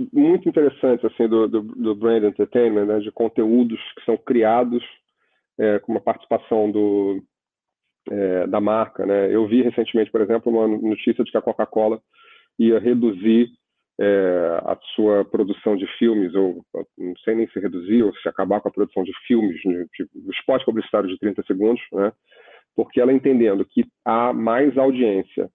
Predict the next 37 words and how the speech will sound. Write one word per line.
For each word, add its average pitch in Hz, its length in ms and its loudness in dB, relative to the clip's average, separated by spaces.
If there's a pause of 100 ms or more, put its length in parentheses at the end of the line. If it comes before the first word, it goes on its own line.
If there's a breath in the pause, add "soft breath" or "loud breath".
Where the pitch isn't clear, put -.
né, 101 140 -4
migrando 113 580 0
para 107 200 0
o 107 40 -2
consumo, 107 420 -4
por - 120 -4
exemplo, 95 200 -6
de 101 220 -8
séries, 117 360 0 (800)
é, 92 380 2
em 113 120 2
plataformas 113 560 -2
de 113 60 -2
streaming, 98 420 -2
que 95 100 -2
às 95 100 0
vezes 101 280 -2
não 127 220 2
tem 123 480 0
o 92 260 -2
intervalo 95 400 -2
comercial, 101 540 -2
ou 98 80 0
não 101 100 2
tem 110 120 0
nenhum 113 340 4
tipo - 260 -6
de 95 60 -10
comercial, 101 560 -4 (100)
que - 60 -4
é - 40 -2
o - 40 -12
caso 92 240 -6
de 92 60 0
algumas, 98 440 0 (760 soft breath)
é, 104 360 2
ela 113 260 2